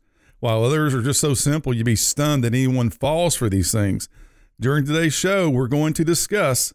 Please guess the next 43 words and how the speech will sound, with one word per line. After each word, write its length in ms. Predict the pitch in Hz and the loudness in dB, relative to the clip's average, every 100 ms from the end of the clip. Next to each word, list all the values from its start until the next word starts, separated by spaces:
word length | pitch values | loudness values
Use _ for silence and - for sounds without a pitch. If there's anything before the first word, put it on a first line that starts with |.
| - | -8
some 240 | - 127 | -2 0
of 60 | 123 | 0
the 80 | 120 | 0
most 240 | 127 - | 0 -2
frequent 420 | 139 139 135 - | -2 -2 -2 -2
financial 400 | 131 131 131 123 | 0 0 0 -2
scams, 580 | - 160 160 113 107 107 - - - - | -4 -2 0 0 -2 -4 -10 -16 -18 -8
and 180 | 117 101 | -2 0
you 440 | 98 127 175 190 196 | 2 2 2 0 0
may 520 | 165 165 170 165 160 | 0 0 2 2 0
be 320 | 156 151 156 | -2 0 2
able 300 | 151 151 143 | 2 2 -2
to 160 | - 131 | -2 -2
protect 440 | 147 - 135 - | -2 0 0 0
yourself 540 | 123 113 113 117 117 - | -4 -2 0 0 0 -4
and 200 | 127 120 | -2 0
your 140 | 123 117 | 2 2
money. 400 | 120 120 104 - _ - - - | 0 0 -2 -6 _ -20 -20 -4
But 120 | 139 | -2
before 400 | 139 127 175 180 | -2 -2 0 2
we 140 | 165 143 | 2 2
venture 320 | 165 156 156 | 0 0 0
down 240 | 160 160 | 0 2
this 180 | 170 131 | 0 0
dark 320 | 139 139 131 | 0 0 0
world 200 | 143 143 | 0 0
of 120 | 127 | 0
financial 360 | 139 143 139 131 | 0 0 0 0
scams, 460 | - 147 151 135 120 | 2 2 0 0 -2
let 140 | 139 | 0
me 80 | 135 | 0
introduce 280 | 131 143 143 | 0 0 0
my 120 | 123 | 0
co-host, 460 | 143 147 139 127 139 | 0 0 2 0 0
Mister 240 | 127 - | -4 -2
Tony 260 | 147 139 127 | -2 0 0
Shore, 400 | 180 190 165 147 | 0 0 0 0
who 360 | 180 214 160 160 | 0 2 2 2
I've 180 | 139 143 | 0 0
noticed 500 | 143 170 160 143 - | 0 0 0 0 0
has 240 | 135 135 | 0 2
officially 600 | 135 - 156 165 - 170 | 0 -2 -2 -2 0 -2
switched 640 | 156 - - 185 135 - | 0 -4 -2 0 0 -2